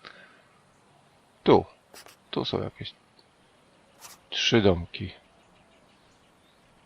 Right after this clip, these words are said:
Ale ja tych domków nie widziałem z wieży. Bo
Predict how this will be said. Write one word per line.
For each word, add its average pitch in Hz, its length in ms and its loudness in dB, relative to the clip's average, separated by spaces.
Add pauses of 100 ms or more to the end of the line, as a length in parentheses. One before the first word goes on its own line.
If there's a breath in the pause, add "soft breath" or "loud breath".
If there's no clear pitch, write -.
(220)
Ale 101 260 2
ja 95 160 4
tych 98 200 -6
domków 95 420 -4
nie 95 100 -2
widziałem 90 420 2
z - 100 -14
wieży. 92 440 0 (540)
Bo 101 80 -6